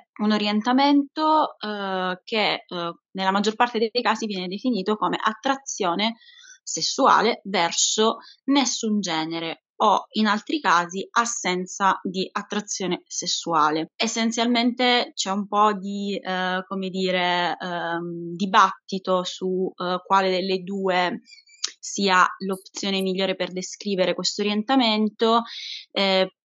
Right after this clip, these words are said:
proprio perché l'idea di mancanza, assenza di attrazione sessuale dà una, ehm, quasi un'accezione negativa, no? Qualcosa che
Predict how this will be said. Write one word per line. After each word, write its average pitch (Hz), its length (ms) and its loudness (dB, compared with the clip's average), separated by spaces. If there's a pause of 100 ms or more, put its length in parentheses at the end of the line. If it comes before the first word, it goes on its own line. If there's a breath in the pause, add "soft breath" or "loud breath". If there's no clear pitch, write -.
proprio 226 320 2
perché 208 720 2
l'idea 202 500 0
di 185 400 -8
mancanza, 202 1120 2
assenza 190 1000 -4
di 196 320 -4
attrazione 208 500 -6
sessuale 214 800 4
dà 196 480 4
una, 196 600 0
ehm, 190 480 -4 (440)
quasi 208 240 2
un'accezione 208 720 -2
negativa, 180 720 0
no? 208 160 4
Qualcosa 190 420 -2
che 185 240 -2